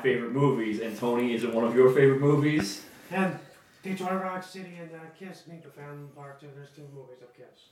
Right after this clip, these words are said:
Speaker 1: No, I know they have, and, like, doesn't, um, is Kiss Saves Christmas a real movie, or is that, um,
Speaker 2: It's just not, they're not, like, a based on life. It's just regular movie.
Speaker 1: Yeah, yeah, just like a movie movie. Okay,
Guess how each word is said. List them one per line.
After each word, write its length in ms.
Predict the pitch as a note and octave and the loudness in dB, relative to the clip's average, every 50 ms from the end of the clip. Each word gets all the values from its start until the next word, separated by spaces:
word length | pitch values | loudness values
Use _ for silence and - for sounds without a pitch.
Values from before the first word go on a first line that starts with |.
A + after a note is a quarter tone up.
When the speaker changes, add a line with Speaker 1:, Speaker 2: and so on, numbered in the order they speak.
| _ - | _ -6
Speaker 1:
No, 200 | C#3+ D3+ E3 D#3 | 0 4 6 6
I 100 | D3+ D3+ D#3 | 8 8 6
know 200 | D#3 C#3+ C#3 C3+ | 6 4 4 4
they 160 | C#3+ C#3 C#3+ | 4 2 4
have, 160 | C#3+ C#3+ C#3+ | 4 4 2
and, 140 | C#3 C3 C3 | 2 0 0
like, 180 | C3 B2 - - | 0 -2 -2 -2
doesn't, 420 | C3+ C3 C3 C#3 C3 A#2+ - - | -2 -2 0 0 -2 -4 -6 -6
um, 420 | A#2 A#2 A2+ A2+ G#2 G#2 G#2 G2+ - - | -4 -2 0 0 0 0 -2 -2 -2 0
is 200 | C3 B2+ C3+ - | 0 0 0 2
Kiss 220 | - F#3 F#3+ F#3+ - | 6 6 6 6 6
Saves 200 | A3+ G#3+ G3+ - | 6 4 4 4
Christmas 380 | - F#3+ F#3+ - G3 G3 - D3+ | 4 4 4 4 2 2 2 2
a 40 | C3+ | 0
real 300 | - B2 C#3+ D#3 D#3 D#3+ | 2 4 6 6 6 6
movie, 360 | E3 F3+ F3 E3+ F3+ F3+ - | 4 0 -2 -2 -2 -2 2
or 200 | - A#2+ A#2+ A#2+ | 4 4 4 4
is 100 | A#2 A#2 | 4 2
that, 420 | A#2+ A#2 A#2 A#2 A2+ - - - A2+ | 2 4 4 4 4 2 0 -2 -4
um, 640 | A2 G#2+ G#2+ G#2 G2+ G2+ G2+ G2+ G2+ G2+ - - - | -2 -2 0 0 -2 -2 -4 -4 -6 -6 -8 -8 -4
Speaker 2:
It's 160 | - A3 G#3+ | -2 0 4
just 400 | A#3 A#3 A3 - - - - - | 4 4 4 2 -2 -10 -12 -10
not, 380 | D3+ D3 E3 D#3+ E3 E3+ E3+ - | -8 -6 -2 -2 -2 -2 -2 -2
they're 180 | E3+ E3+ E3+ E3+ | -2 -2 0 0
not, 200 | E3+ E3 E3 E3 | 2 0 0 0
like, 140 | E3 D#3+ | 0 -2
a 40 | D3 | -4
based 320 | C#3 - D3 D3 C#3+ - D3 | -8 -6 -8 -8 -8 -10 -10
on 180 | C#3 C#3 B2+ | -12 -12 -12
life. 200 | C3 C3+ C#3 C#3+ C#3 | -12 -12 -14 -14 -16
It's 100 | C#3 C3+ - | -18 -20 -20
just 160 | D3 C#3+ - _ _ _ _ | -20 -20 -20 _ _ _ _
regular 220 | D3 D3 C#3+ - B2+ | -20 -20 -20 -20 -20
movie. 80 | B2+ - - - - - - - - _ - | -20 -20 -20 -20 -20 -20 -20 -20 -16 _ 0
Speaker 1:
Yeah, 280 | C#3 D3+ D#3 C3+ - B2 | 4 6 6 6 6 4
yeah, 260 | B2 A#2 G#2+ G2+ G2+ | 2 2 0 -2 -4
just 160 | - A#2+ - | -6 -4 -2
like 120 | B2+ G#2 G#2+ | -2 0 0
a 40 | G#2 | 0
movie 300 | G#2+ A2 A2 G#2 G2+ G2 | -2 -2 0 0 0 0
movie. 500 | G2+ G2 - - - - F#2+ G2 G2 - - | -2 -2 -4 -6 -8 -10 -10 -10 -10 -6 -2
Okay, 400 | A#2+ A#2 - A2+ G#2+ G2+ G2 | -2 0 2 2 2 2 0